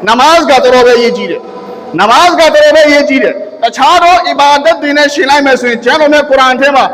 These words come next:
نماز کو اچھے میں آزو اللہ تعالیٰ میں بیٹھا رہے۔ ایمان پیرے نو ماں نماز کو توئے بھی رو اللہ تعالیٰ تین بیان۔ لذا دیتا دنا میں سوئے میں کہنا۔ اساں مچنو تلاوت لو کہہ رہے۔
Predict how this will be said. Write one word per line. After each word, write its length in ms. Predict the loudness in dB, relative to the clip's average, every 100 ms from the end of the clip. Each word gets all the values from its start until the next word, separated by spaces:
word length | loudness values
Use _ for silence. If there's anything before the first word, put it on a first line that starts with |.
| -10 -4
نماز 440 | 0 2 2 2
کو 80 | 2 2
اچھے 240 | 2 0
میں 100 | 2
آزو 180 | 2 2
اللہ 140 | 2 2
تعالیٰ 300 | 2 0 0
میں 140 | -2
بیٹھا 320 | -2 0 2
رہے۔ 100 | 0 -2 -10 -10
ایمان 600 | -4 -2 2 2 2 0
پیرے 260 | 0 2 4
نو 80 | 4
ماں 140 | 2
نماز 340 | 2 2 4 2
کو 320 | 2 0 0
توئے 280 | 2 4 4
بھی 80 | 2
رو 120 | 2
اللہ 200 | 2 0
تعالیٰ 240 | 2 0 0
تین 140 | -4
بیان۔ 340 | -2 0 -2 -10 -18 -18 -18 -18 -18 -18 -18 -10 -4
لذا 260 | -2 0
دیتا 260 | -2 -4 -6
دنا 200 | -6 -8
میں 140 | -8
سوئے 140 | -10 -10
میں 120 | -12
کہنا۔ 200 | -14 -18 -18 -20 -16 -12
اساں 200 | -4 -2
مچنو 320 | -2 -2 -4
تلاوت 500 | -4 -2 0 0 -2
لو 80 | -4
کہہ 100 | 0
رہے۔ 180 | -2